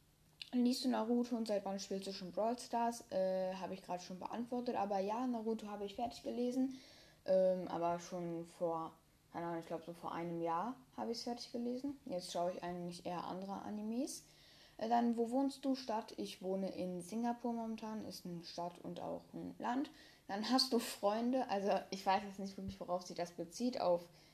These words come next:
Brawl Stars? Ja, natürlich. Im echten Leben auch. Also ich weiß nicht, äh,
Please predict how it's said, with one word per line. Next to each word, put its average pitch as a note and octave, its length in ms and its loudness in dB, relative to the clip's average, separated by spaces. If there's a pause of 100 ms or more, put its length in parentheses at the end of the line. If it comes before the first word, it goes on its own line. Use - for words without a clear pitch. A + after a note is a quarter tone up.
(140)
Brawl G3+ 220 4
Stars? A#3+ 460 0
Ja, F3 320 0
natürlich. G3+ 600 -4 (280)
Im F3+ 120 0
echten F#3 360 -2
Leben F3 400 -2
auch. F3 300 0
Also - 320 -2 (580)
ich G#3+ 160 -10
weiß F#3+ 280 0
nicht, G3 440 0
äh, F3 260 2